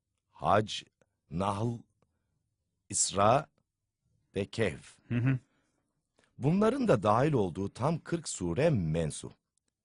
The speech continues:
Speaker 1: Evet, mensuh ayetler içerirken nesih ayetler
Speaker 2: Evet.
Speaker 1: içermiyor. Geri kalan surelerin hiçbiri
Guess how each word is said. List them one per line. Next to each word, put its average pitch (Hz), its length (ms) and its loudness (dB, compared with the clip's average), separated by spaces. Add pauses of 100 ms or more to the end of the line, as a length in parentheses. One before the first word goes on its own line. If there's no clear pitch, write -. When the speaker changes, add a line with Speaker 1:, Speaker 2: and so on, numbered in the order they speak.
(500)
Speaker 1:
Evet, 135 260 2
mensuh 101 480 -2
ayetler 78 480 -2
içerirken 143 600 -4 (360)
nesih 117 360 -2 (120)
ayetler 85 580 -2 (100)
Speaker 2:
Evet. 135 180 2
Speaker 1:
içermiyor. - 380 -10 (600)
Geri 196 200 4
kalan 220 220 4
surelerin 120 520 2
hiçbiri 117 500 -4